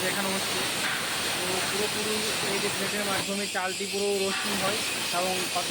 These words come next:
সেকেন্ড, আহ, আপনি রোস্টিং করবেন সেটা আমি অবশ্যই বলে দেবো আমরা। তো সেরকমই নতুন নতুন মেশিনের ইনফরমেশন নেওয়ার জন্য আমার YouTube চ্যানেলটাকে সাবস্ক্রাইব করুন এবং লাইক, কমেন্ট, শেয়ার করুন। আর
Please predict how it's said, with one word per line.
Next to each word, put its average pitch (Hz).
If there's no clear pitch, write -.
সেকেন্ড, 196
আহ, 175
আপনি 185
রোস্টিং 185
করবেন 196
সেটা 190
আমি 185
অবশ্যই 196
বলে 190
দেবো 196
আমরা। 185
তো 170
সেরকমই 214
নতুন 202
নতুন 208
মেশিনের 208
ইনফরমেশন 202
নেওয়ার 202
জন্য 202
আমার 190
YouTube 185
চ্যানেলটাকে 202
সাবস্ক্রাইব 190
করুন 190
এবং 180
লাইক, 185
কমেন্ট, 202
শেয়ার 190
করুন। 180
আর 170